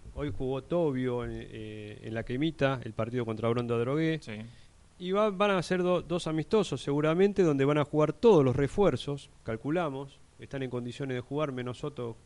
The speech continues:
Speaker 1: que se lesionó. Así que ahí va a empezar a, a verse. Igual Kudelka no es de poner un equipo titular, lo mezcla, yo no sé si para desorientar, y no deja, no muestra,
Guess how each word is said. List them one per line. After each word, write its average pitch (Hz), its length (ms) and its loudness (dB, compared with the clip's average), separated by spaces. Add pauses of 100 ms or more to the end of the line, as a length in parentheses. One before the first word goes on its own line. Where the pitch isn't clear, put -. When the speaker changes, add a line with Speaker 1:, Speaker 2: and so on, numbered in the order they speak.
(480)
Speaker 1:
que 117 100 -10
se 127 120 -10
lesionó. 202 540 -6 (720)
Así 139 200 -8
que 190 280 -2 (680)
ahí 190 340 -4
va 165 120 -4
a - 20 -4
empezar 160 380 -6
a, 131 320 -4
a 131 340 -6
verse. 147 640 -2
Igual 180 420 -4
Kudelka 160 460 -4
no 165 120 -2
es 156 60 0
de 135 100 0
poner 135 280 -6
un 127 120 -6
equipo 131 320 -6
titular, 127 480 -4
lo 131 200 -6
mezcla, 160 400 -4
yo 151 160 -10
no 143 80 -6
sé 160 100 -10
si 147 140 -8
para 120 220 -2
desorientar, 127 760 0 (500)
y 131 120 -6
no 151 120 -2
deja, 147 380 0
no 151 140 -2
muestra, 151 440 -2